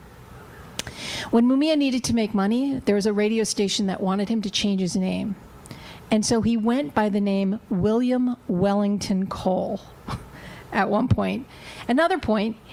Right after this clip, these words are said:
he was offered a six-figure job. He was offered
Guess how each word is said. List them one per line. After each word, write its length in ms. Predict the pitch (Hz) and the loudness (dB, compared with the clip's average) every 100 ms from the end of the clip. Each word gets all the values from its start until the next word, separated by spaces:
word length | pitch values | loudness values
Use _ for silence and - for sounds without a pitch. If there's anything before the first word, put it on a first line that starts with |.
| - - | -14 -2
he 260 | - 285 | 2 4
was 180 | 311 - - | 2 0 0
offered 580 | 214 269 - 196 170 202 - - | 2 0 0 0 0 -2 -10 -4
a 80 | 233 | -2
six-figure 680 | - 330 - - 302 269 254 | 0 -2 -4 -4 -2 -2 0
job. 500 | 285 330 269 190 - - - | 0 0 0 -2 -6 -8 -2
He 120 | 294 | 0
was 140 | 311 - | 0 0
offered 440 | 240 269 262 226 | 0 0 0 -2